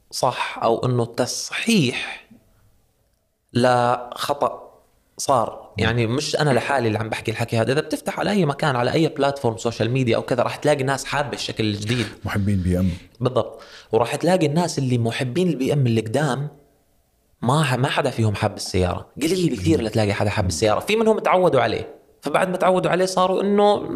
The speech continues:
Speaker 1: لا، إنه يعني ماشي حالها كويسة، بس اللي قبلها أحلى.
Speaker 2: آه، أوكي.
Speaker 1: كله راح يحكي لك نفس الجملة.
Speaker 2: مم.
Speaker 1: عرفت؟
Speaker 2: فهمت عليك.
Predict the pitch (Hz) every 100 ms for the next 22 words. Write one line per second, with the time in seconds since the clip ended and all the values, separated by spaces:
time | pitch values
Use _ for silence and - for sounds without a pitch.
0 | 277 294 285 277 294 320 320 320 254 160
1 | 156 139 135 165 185 - - 127 175 185
2 | 202 202 175 - - 98 - - 98 95
3 | 92 - 78 - 196 185 165 160 - 170
4 | 156 156 - 143 143 104 - - 92 85
5 | 78 80 85 92 - - - 95 80 76
6 | -